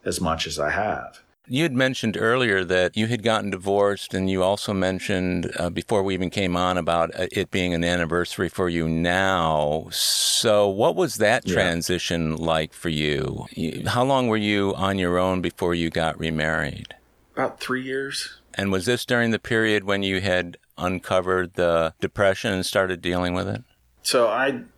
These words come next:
Speaker 1: at the time I was going through my divorce is when I, I kind of came to this realization. And,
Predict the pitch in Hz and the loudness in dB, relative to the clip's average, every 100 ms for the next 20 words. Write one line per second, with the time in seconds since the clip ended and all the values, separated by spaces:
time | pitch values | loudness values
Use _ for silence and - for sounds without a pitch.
0 | _ - - - 120 131 104 131 135 135 | _ -16 -12 -4 -2 -2 -2 0 0 0
1 | 113 - 110 101 110 95 90 80 82 82 | -2 -2 -2 -2 0 0 0 -2 -2 0
2 | 80 - 76 - 78 78 76 76 _ _ | 0 -2 -6 -6 -4 -2 -4 -8 _ _
3 | _ _ _ _ - 95 95 85 80 - | _ _ _ _ -8 -6 -2 -2 -4 -8
4 | - _ - - 92 82 78 76 90 80 | -18 _ -8 -2 -2 0 -2 -2 0 0
5 | 78 76 76 - 76 71 - 87 85 82 | 0 -2 -2 -2 -6 -8 -8 -4 -2 -2
6 | 80 76 | -2 -6